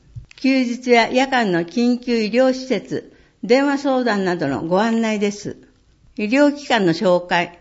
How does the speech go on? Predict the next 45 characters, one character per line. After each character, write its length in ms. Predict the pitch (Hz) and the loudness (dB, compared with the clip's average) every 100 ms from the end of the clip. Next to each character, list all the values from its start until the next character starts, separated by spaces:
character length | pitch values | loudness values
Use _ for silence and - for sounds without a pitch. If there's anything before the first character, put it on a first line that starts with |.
| - | -4
二 160 | 240 269 | 0 2
十 120 | 240 | 2
四 120 | 190 | 0
時 140 | 226 | 0
間 240 | 247 196 165 | -2 -2 -2
対 420 | 185 160 156 156 | -4 -2 -2 -2
応。 240 | 147 - - _ _ _ | -4 -8 -20 _ _ _
埼 280 | - 240 247 | -2 0 2
玉 300 | 254 240 247 | 2 2 0
県 340 | 208 156 190 - - _ _ _ _ _ | 0 -2 -4 -10 -20 _ _ _ _ _
救 280 | 269 277 262 | 0 0 0
急 240 | 269 262 | 0 2
医 80 | 254 | 4
療 240 | 262 269 | 6 4
士 140 | 269 175 | 2 0
情 200 | 220 247 | 2 2
報 220 | 254 233 | -2 -2
セ 180 | 233 233 | -2 -4
ン 140 | 208 | -6
タ 240 | - - - _ _ _ _ _ | -10 -12 -14 _ _ _ _ _
ー。 60 | 202 | -2
電 320 | 220 220 214 | 0 2 0
話 300 | 214 208 - - | -2 -4 -6 -10
ゼ 180 | 175 208 | -2 2
ロ 160 | 254 | 2
四 260 | 294 285 240 | 2 0 -2
八 480 | 196 196 - 151 - | -4 -8 -10 -14 -14
八 380 | _ 196 - 269 | _ -10 -2 2
二 320 | 277 277 240 | 4 4 2
四 320 | 208 202 175 156 | 0 -2 0 -2
の 200 | 139 - | -2 -6
四 360 | 233 226 254 269 | -2 0 4 2
一 240 | 269 - | 0 -8
九 260 | - 185 180 | -4 -2 -2
九。 440 | - - 151 - - _ _ _ | -6 -6 -6 -8 -20 _ _ _
深 100 | 247 | 0
谷 200 | 254 262 | 2 2
市 140 | 262 170 | -2 -4
消 260 | 226 240 | 0 2
防 220 | 240 240 240 | 4 2 2
本 380 | 240 226 170 | -2 -4 -4
部 200 | 156 - - | -6 -12 -14
司 200 | - 196 | -12 -2
令 220 | 214 220 | -2 -2
課。 340 | 220 202 196 | -4 -4 -4